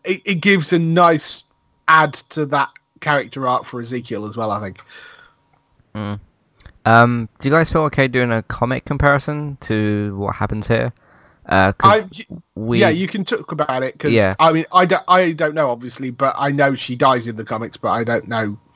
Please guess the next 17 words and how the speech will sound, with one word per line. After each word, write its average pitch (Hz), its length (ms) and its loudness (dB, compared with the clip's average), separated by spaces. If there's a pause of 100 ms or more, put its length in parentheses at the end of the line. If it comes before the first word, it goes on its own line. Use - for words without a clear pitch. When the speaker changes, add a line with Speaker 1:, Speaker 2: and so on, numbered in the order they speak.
(200)
Speaker 2:
Um, 104 420 2 (200)
so - 140 0
I, 131 80 8
Speaker 1:
how, 110 320 4
Speaker 2:
so - 180 0
Speaker 1:
so 127 60 4
Speaker 2:
when 131 140 2
I 139 40 4
was 139 140 2
having 120 260 0
a 110 60 -2
flick - 280 -2
through 113 240 -4
the 104 220 2
All 104 220 -2
Out 98 140 0
War 98 360 -6